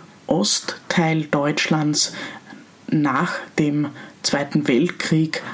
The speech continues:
ab dem Beginn des Baus der Berliner Mauer im Jahr neunzehnhunderteinundsechzig.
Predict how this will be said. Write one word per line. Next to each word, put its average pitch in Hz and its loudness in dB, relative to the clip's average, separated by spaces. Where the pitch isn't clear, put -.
ab - -4
dem 147 2
Beginn 165 4
des 151 2
Baus 131 0
der 165 2
Berliner 151 2
Mauer 135 0
im 156 2
Jahr 127 0
neunzehnhunderteinundsechzig. 147 0